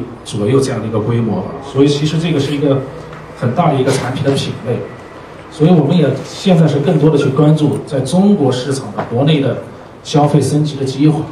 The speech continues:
因为对于我们来说，不单是一个单一产品的结构升级，也包括中国市场的一个品类扩张的机会，包括洗碗机，包括吸尘器，或更多的西式小家电的产品进入中国家庭，我觉得都有非常好的一个成长的机会。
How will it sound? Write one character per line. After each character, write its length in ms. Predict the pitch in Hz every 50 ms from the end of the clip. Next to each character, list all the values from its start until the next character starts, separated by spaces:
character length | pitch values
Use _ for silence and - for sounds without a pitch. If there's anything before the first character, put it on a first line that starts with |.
| - -
因 60 | 156
为 80 | 151 143
对 120 | 139 180 175
于 40 | 160
我 140 | 151 139 -
们 140 | - 131 120
来 120 | 117 120
说， 160 | - 135 135 135
不 100 | 156 156
单 180 | 156 147 151
是 160 | 151 - 151
一 40 | 135
个 80 | 131 123
单 280 | 131 160 160 175 180
一 80 | 180 170
产 240 | - - - - 156
品 160 | 156 - 104
的 60 | -
结 160 | - - 104
构 120 | 110 113 113
升 240 | 104 - 117 117 120
级， 120 | 120 - 85 - - - - - - - - -
也 140 | 117 123 120
包 240 | 117 160 165 180 175
括 180 | 156 147 135
中 260 | 135 151 160 175 175
国 140 | - 139 135
市 180 | 135 - 156 143
场 200 | - 120 107 101
的 60 | 101
一 120 | 110 120
个 200 | 120 123 117 104 - - - - - - -
品 220 | - - 131 117 151
类 120 | 147 135
扩 240 | - - 160 156 -
张 160 | - 123 117
的 80 | 117 107
机 160 | - 107 104
会， 60 | 110 - - - - - - - -
包 200 | 143 147 175 185
括 140 | - 156
洗 220 | 139 - - - 139
碗 160 | 135 - -
机， 100 | - - - -
包 160 | 147 143 151
括 100 | 147 143
吸 220 | 131 - - 143 139
尘 200 | - 113 113 113
器， 140 | - - 104 - - - - - - -
或 100 | - 156
更 200 | 135 139 165 160 143
多 140 | 131 143 139
的 80 | -
西 220 | - - - 165 160
式 120 | 160 147
小 160 | - - 104
家 180 | - - 113 -
电 120 | 135 123
的 60 | 113
产 220 | 117 - - 113 123
品 120 | - 110 104
进 160 | - 156 143
入 80 | 131 117
中 200 | - - 139 131
国 100 | 120 113
家 200 | 113 113 113 113
庭， 100 | - - - - - - - - - - - -
我 100 | 117 120
觉 100 | - 147
得 80 | 143 156
都 120 | 175 180
有 80 | 160 -
非 180 | - 175 160
常 180 | - - 127 127
好 160 | - 107 101
的 80 | 107 113
一 100 | 113 113
个 80 | 117
成 180 | 104 - 113 113
长 120 | - 107 101
的 80 | 101
机 200 | 98 - 107 110
会。 80 | 107